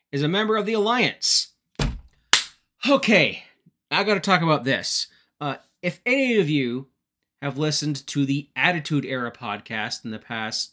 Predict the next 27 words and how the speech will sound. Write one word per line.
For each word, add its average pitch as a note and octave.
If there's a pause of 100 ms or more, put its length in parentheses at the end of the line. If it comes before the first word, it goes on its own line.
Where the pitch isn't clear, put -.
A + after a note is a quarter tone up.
several A#2+
years, A#2 (540)
you A#3+
will D4
know A3+
that E3
they E3
did C#3 (680)
this, - (760)
this C3+
angle. C3 (680)
Or C#3
they F3
did A3
this, -
maybe G#3
they A#3+
did G3
this E3+
pay-per-view, F3+ (140)
or C#3 (880)
this G#3+
was C#3
referenced. - (1500)
Now, D3
Kurt G3+
Angle C#3+